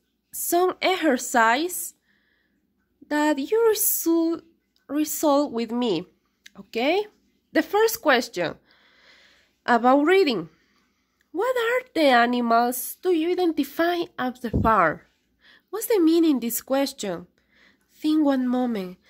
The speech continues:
I said in Spanish, "¿Cuáles son los animales que tú identificas en la granja?" Possible answer. I said cow. Repeat with me. Cow,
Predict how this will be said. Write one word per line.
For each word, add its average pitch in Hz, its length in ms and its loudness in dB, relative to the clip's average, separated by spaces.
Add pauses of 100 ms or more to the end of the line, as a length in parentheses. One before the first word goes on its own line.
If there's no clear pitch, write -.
(340)
I 359 160 0
said 349 300 0
in 320 180 2
Spanish, - 800 -2 (640)
"¿Cuáles 381 260 2
son 392 160 2
los 381 160 2
animales 277 720 2 (140)
que 233 160 -6
tú 339 320 -2
identificas 262 1300 -4 (160)
en 190 260 -8
la 202 160 -2
granja?" 277 720 -2 (1300)
Possible 349 580 2
answer. 226 720 0 (1160)
I 220 140 0
said 277 320 0 (160)
cow. 196 640 0 (800)
Repeat 247 360 0
with 277 200 2
me. 190 160 -2
Cow, 220 800 2